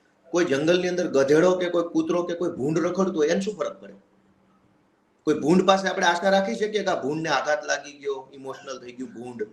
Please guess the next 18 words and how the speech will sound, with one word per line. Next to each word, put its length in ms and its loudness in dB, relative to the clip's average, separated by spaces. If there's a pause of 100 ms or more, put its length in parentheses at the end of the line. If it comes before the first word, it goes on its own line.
(340)
આ 100 2
ગધેડો 420 4
બહુ, 360 4 (360)
અ, 60 -4
સંવેદનશીલ 680 2
થઈ 160 -2
ગયો, 160 2
ગધેડાની 460 2
અંદર 180 2
આક્રોશ 440 4
આવ્યો? 500 -2 (380)
જેની 300 4
અંદર 220 0
આત્મા 400 4
જાનવરનો 480 4
આવી 220 0
ગયો 200 -2
છે, 240 -10